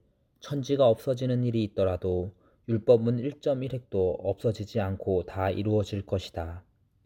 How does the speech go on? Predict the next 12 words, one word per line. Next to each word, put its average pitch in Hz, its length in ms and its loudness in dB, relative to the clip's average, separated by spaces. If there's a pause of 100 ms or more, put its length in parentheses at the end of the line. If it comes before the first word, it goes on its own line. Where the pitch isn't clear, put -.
(680)
그러므로 117 460 6
가장 123 400 -2
작은 120 320 -4
계명 117 320 0
중에 92 240 -2
하나라도 92 680 -2
스스로 127 380 0
어기거나 87 640 -2 (600)
어기도록 120 440 4
남을 113 320 2
가르치는 117 480 -2
사람은 92 540 -4